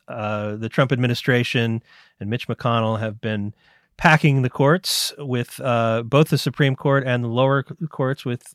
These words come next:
uh, partisan Republicans. That's the charge anyway. And, um, there's a fear that, like, it doesn't really matter what the law says, uh, these judges are gonna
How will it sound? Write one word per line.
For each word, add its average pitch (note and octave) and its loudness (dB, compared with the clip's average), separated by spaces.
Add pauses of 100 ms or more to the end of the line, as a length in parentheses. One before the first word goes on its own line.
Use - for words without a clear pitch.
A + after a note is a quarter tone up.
uh, A2 -4 (100)
partisan C3 -2
Republicans. B2 -2
That's A2 -4
the G#2 -12
charge A#2 -2
anyway. G#2 -2 (540)
And, B2+ 0
um, B2+ 0
there's B2+ -2
a B2 -4
fear D3+ 4
that, C#3 4
like, C3 2
it - -8
doesn't D3 2
really D3 2
matter C#3+ 4
what C3+ -2
the C3+ -2
law D3+ 4
says, C#3+ 2 (500)
uh, A#2+ 0
these A#2+ -2
judges B2 -2
are A#2 -8
gonna A2+ -4